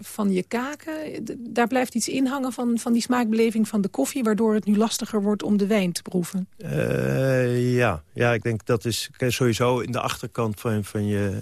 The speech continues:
Speaker 2: eh, eh, ik vind heel veel dat je achter in je keel proef je vaak heel veel kwaliteit, eh, van, eh, ja, dat zeg ik eigenlijk verkeerd. De geuren, ehm, proef je, eh, nee, smaken proef je eigenlijk niet. Het is heel grappig om een keer,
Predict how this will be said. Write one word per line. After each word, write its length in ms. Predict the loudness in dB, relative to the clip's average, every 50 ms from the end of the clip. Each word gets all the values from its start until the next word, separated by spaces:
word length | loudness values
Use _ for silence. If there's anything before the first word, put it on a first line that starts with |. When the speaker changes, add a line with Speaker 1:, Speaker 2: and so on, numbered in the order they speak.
| -8 -8 -6
Speaker 2:
eh, 220 | -4 -4 -4 -4
eh, 840 | -4 -6 -12 -20 -20 -20 -20 -20 -20 -20 _ _ -14 -12 -10 -8 -6 -6
ik 80 | -6
vind 160 | -4 0 2 2
heel 120 | 2 2
veel 200 | 2 2 0 2
dat 160 | 2 0 0
je 120 | -2 -4 -4
achter 260 | -4 -6 -4 -4 -2
in 60 | -2
je 100 | -2 -2
keel 240 | 0 0 0 0 0
proef 280 | -2 -6 -8 -6 -6
je 60 | -6 -8
vaak 360 | -2 0 0 0 0 -2 -2
heel 160 | -2 -2 -2
veel 200 | -2 -4 -4 -4
kwaliteit, 680 | -4 -2 -2 -2 -2 0 0 0 0 0 -2 -4 -8 -6
eh, 60 | -4 -2 -2 -2 -2
van, 440 | -4 -4 -4 -4 -2 -2 0 0 0
eh, 60 | 0 0 -2 -4 -6 _ _ _ -20 _ -20 -20 -20 -20 -20 -20 -20 _ _
ja, 140 | -12 -6 -4
dat 160 | -4 -4 0
zeg 140 | -2 -2 -2
ik 60 | 0
eigenlijk 320 | 0 0 0 0 -2 -2 -4
verkeerd. 300 | -2 -2 -2 -4 _ -12 -20 -20 -16 _
De 100 | -4 -4
geuren, 540 | -2 2 2 4 4 2 2 0 -2 -4 -4 -12 _ _ _ _ _ _ -20 -16 -16 -16 -10 -6
ehm, 640 | -4 -2 0 0 2 0 0 0 0 0 -2 -2 -2
proef 280 | _ 0 0 0 2 0
je, 140 | -4 -4 -4 -10 -20 _ _ _ _
eh, 140 | -4 -4 -4 -4 -6 -8 -4 0
nee, 160 | 2 2 2
smaken 480 | 2 0 0 2 0 0 0 -4 -6 -8
proef 260 | -2 -2 -2 -2 -2
je 60 | -2
eigenlijk 420 | -2 -2 -2 -2 -4 -8 -8 -6 -6
niet. 220 | -8 -8 -8 -12 _ _ -20 -20 -20 -20 -20 -20 -20
Het 100 | _ -4
is 80 | 0 2
heel 140 | 2 2 2
grappig 360 | 2 0 -2 -2 -2 -6 -2
om 280 | -2 0 0 -2 -2 -6
een 80 | -8
keer, 260 | -2 0 2 2 2